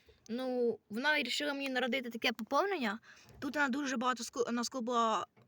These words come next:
пуху, дивіться просто. Оце просто їх жменями.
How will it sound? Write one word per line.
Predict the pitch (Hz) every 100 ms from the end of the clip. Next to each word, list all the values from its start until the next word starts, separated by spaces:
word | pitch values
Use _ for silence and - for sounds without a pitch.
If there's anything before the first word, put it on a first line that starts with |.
| -
пуху, | 294 320
дивіться | 226 226 220 214
просто. | 214 220 - 214 _ _ _ _ _ -
Оце | 220 240
просто | 233 -
їх | 240
жменями. | 220 233 233 220 202